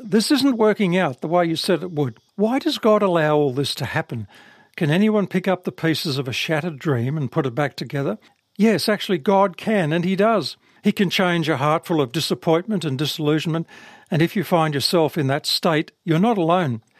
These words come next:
Actually, the Oxford Dictionary defines disillusionment as a feeling of disappointment resulting from the discovery that something is not as good as one believed it to be.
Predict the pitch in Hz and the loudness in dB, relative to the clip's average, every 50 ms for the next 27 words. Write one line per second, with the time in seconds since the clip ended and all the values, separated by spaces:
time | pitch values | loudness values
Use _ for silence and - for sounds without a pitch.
0 | - - - _ - 185 185 - - 247 170 135 123 123 117 127 127 170 185 170 | -20 -20 -14 _ -2 -2 -2 0 0 0 2 2 2 0 0 0 2 2 0 -2
1 | - - - 160 143 110 170 185 - - 190 139 135 127 117 143 127 - - 160 | -2 -6 -4 -4 -2 -2 -2 -2 -2 -2 -2 0 0 0 -2 -4 -6 -2 0 2
2 | 180 208 226 196 160 143 160 156 - - 151 135 147 143 131 123 147 135 139 135 | 2 2 2 0 -2 0 -2 -2 -2 -4 -2 0 0 0 0 0 -2 -4 -4 -4
3 | - _ 196 185 190 - - 262 254 247 247 226 208 202 185 180 208 - - 226 | -4 _ -2 -2 -2 0 0 2 2 2 2 2 0 0 0 0 -2 0 0 -2
4 | - - - 185 175 175 175 - 185 151 139 156 147 - 185 185 185 165 151 156 | -2 0 0 2 2 2 0 -4 -4 -4 -2 -2 -2 0 2 2 2 2 0 -4
5 | 151 147 185 220 - _ - 202 196 208 208 196 165 175 160 - - - 247 262 | -4 -4 -6 -6 -8 _ 0 2 2 2 2 0 0 0 -2 -2 0 0 0 0
6 | 233 214 165 151 135 160 151 - - - 196 185 175 190 190 185 180 160 156 160 | 2 2 2 2 2 -2 -2 -2 0 0 0 0 0 0 0 0 0 0 2 2
7 | 170 180 180 165 143 - - 170 156 147 127 123 120 120 120 127 135 143 143 127 | 2 2 0 -2 -4 -4 0 0 2 2 2 0 -4 -2 -2 -2 0 0 0 0
8 | 131 131 120 127 127 127 120 110 123 123 - - 160 147 139 160 156 131 | 0 0 2 2 2 2 0 -2 -6 -10 -8 -6 -4 0 0 2 0 0